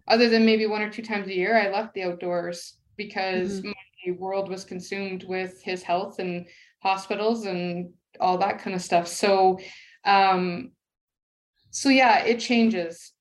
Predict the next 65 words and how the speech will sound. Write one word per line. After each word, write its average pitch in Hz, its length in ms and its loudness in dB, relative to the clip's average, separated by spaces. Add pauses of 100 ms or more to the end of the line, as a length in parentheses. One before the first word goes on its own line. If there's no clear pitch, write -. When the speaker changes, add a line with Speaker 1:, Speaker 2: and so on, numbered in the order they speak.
(140)
Speaker 1:
you 214 100 -4
know, 185 320 -4
and 233 100 6
not 269 180 8
everybody. 233 360 4
I 196 40 2
mean, 214 140 -4
I 220 120 2
see 240 240 -4
some 233 220 -2
of 226 80 -2
these 220 380 -4
new, 214 560 -2 (160)
you 220 200 -6
know, 202 80 -6
some 214 180 -8
of 214 60 -8
these 208 140 -8
outdoors, 202 580 -6 (180)
uh, 180 240 -4 (100)
families, 226 500 0
we'll 202 100 -10
call 175 200 2
them, 240 200 -2 (280)
Speaker 2:
Mm-hmm. 208 200 -10
Speaker 1:
and, 202 640 -4 (140)
you 208 100 -10
know, 196 80 -6
husbands 196 360 -8
and 190 120 -8
wives, 208 280 4
and 214 80 -4
they 208 60 -6
have 196 160 -2
brand 208 200 0
new 196 60 -6
babies 208 360 -2
and 208 120 0
they're 190 120 -6
two 240 160 -4
weeks 226 200 -2
old 233 240 0
and 220 100 -2
they're 196 120 -2
out 202 200 -2
fishing 233 380 -2
and 202 120 -2
hunting 220 400 0
and, 190 280 -6
you 220 160 -2
know, 220 280 -4 (360)
uh, 190 220 0
setting 226 240 -2
trail 220 240 0
cameras 226 400 -2
and 208 100 -8
all 202 120 -4
that 202 180 -4
good 202 140 -6
stuff. 240 240 0
So, 240 160 -2
I 233 60 4
mean, 254 200 4
there 269 120 2
is 269 340 -2